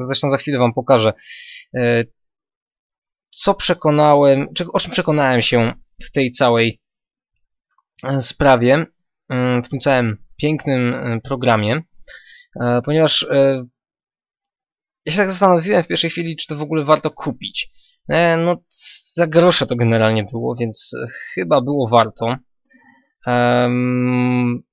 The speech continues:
dlaczego? Dlatego, że, e, oprócz tego, że jest to sam symulator, to, e, piękną sprawą jest tutaj to, że,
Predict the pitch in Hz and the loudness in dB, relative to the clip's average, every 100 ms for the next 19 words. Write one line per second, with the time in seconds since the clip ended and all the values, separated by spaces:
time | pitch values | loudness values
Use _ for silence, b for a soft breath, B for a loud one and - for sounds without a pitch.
0 | _ _ 131 120 143 147 180 233 - - | _ _ -10 -2 0 0 -2 -2 -4 0
1 | 180 202 196 196 165 165 156 - 147 147 | 0 0 0 0 2 2 2 0 -2 -2
2 | 143 143 143 139 135 165 _ _ - - | -2 -4 -4 -6 -10 -16 _ _ -16 -8
3 | 165 - 196 175 165 151 151 160 147 - | -6 -2 -2 2 2 0 -2 -2 -2 -2
4 | 147 143 151 165 131 123 139 - B B | -2 2 2 2 2 0 0 -8 B B
5 | B B - 139 135 135 143 139 139 - | B B -2 0 2 0 -4 -12 -14 -20
6 | - - - 170 185 170 160 - 156 147 | -20 -20 -6 -2 0 0 -2 0 0 2
7 | 151 143 - 143 127 147 143 131 131 127 | 0 -4 -4 -4 -2 -2 -2 2 4 4
8 | 127 | 2